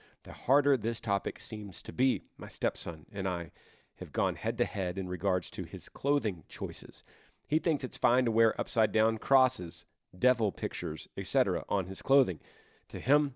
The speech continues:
it's just a style, and it doesn't mean anything to him. I find this unacceptable. It had gotten so bad at the beginning of the school year that he had threatened to move back to his mom's house because we didn't allow him to be himself.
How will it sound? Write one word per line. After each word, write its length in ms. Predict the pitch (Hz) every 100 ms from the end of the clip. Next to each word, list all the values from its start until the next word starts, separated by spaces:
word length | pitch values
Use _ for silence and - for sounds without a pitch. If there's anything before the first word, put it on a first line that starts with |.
| _
it's 100 | -
just 180 | 95 -
a 40 |
style, 480 | - 120 104 92 82 _ _ _
and 80 | -
it 60 | 95
doesn't 260 | 113 107 -
mean 280 | 113 120 -
anything 360 | 120 - 101
to 100 | 87
him. 260 | 85 87 85 - _ _ _ -
I 100 | 101
find 280 | - 120 120
this 220 | 110 - -
unacceptable. 640 | 123 117 - 120 92 87 - _ _ _ _ _ _ _
It 100 | 107
had 140 | 104 87
gotten 300 | 120 120 107
so 320 | - 131 147
bad 340 | 131 113 -
at 60 | -
the 60 |
beginning 440 | 87 87 127 117 -
of 80 | -
the 80 |
school 340 | - - 147 135
year 300 | 104 104 98 - - -
that 100 | 92
he 200 | 101 127
had 260 | 110 104 -
threatened 380 | 135 139 143 -
to 100 | 104
move 340 | 113 160 131
back 280 | 131 123 -
to 100 | 104
his 160 | 101 107
mom's 320 | 123 139 120
house 260 | 104 101
because 360 | - - 104 87
we 100 | 117
didn't 260 | 143 123 110
allow 340 | 107 104 113
him 260 | 104 110 107
to 120 | -
be 420 | - 113 110 117 110 -
himself. 560 | 104 - 90 80 -